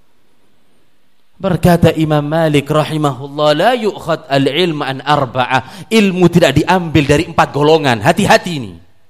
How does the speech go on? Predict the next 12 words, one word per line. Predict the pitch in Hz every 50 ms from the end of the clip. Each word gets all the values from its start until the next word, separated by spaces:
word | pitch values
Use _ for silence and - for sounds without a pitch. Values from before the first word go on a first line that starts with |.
| - _ _ _ _ _ _ _ _ _ _ _ - - - - - - - _ _ _ - - - - - - - - - - - _ _ _ _ _ _ _ _ _ _ _ _ _ _ _ _
Yang | - 156 196 208 202
pertama, | 165 - 196 196 202 220 214 208
safihun | 196 - - - 202 196 - - 233 240 190 180 208 214 202
mu'linus | 214 269 311 - 226 247 233 220 196 - -
safah. | - 190 185 - 156 156 - - - - - _ - 254
Orang | 254 240 233 220 220
yang | 214 220 202 185
bodoh | - - 185 226 254 202 139 202 156 - - - -
dan | 202 214 214
menampakkan | 220 233 233 226 220 - - 285 - - 226 220 220
kepanda-, | - 208 - 220 208 196 165 135 170 202 - - -
kepandiran. | - 220 - 233 208 190 165 139 196 226 233 196 147 123 110 95